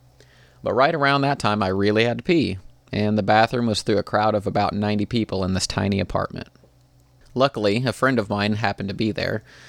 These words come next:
so I let him grab the decks for a few minutes as I ran into the bathroom in the hallway. I knocked on the door, which was locked,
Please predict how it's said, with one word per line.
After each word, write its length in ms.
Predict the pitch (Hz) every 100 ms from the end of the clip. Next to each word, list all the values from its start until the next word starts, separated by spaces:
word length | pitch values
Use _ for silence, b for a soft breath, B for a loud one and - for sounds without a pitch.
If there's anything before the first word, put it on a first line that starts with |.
| B B
so 200 | - 151
I 40 | 165
let 180 | 135
him 120 | 131 120
grab 240 | 117 113
the 60 | 107
decks 280 | 110 104
for 140 | - 101
a 40 |
few 200 | - 123
minutes 380 | 113 104 101 -
as 100 | 98
I 100 | 98
ran 300 | 98 107 107
into 200 | 104 107
the 80 | 98
bathroom 500 | 113 98 - 101 98
in 60 |
the 80 | 98
hallway. 540 | 110 110 98 60 - 104 - _ _ _ _ _ _ _
I 60 | 107
knocked 280 | 117 156 156
on 100 | 135
the 60 |
door, 420 | 113 110 98 104 113
which 220 | 123 104
was 160 | 110 107
locked, 480 | 98 78 - -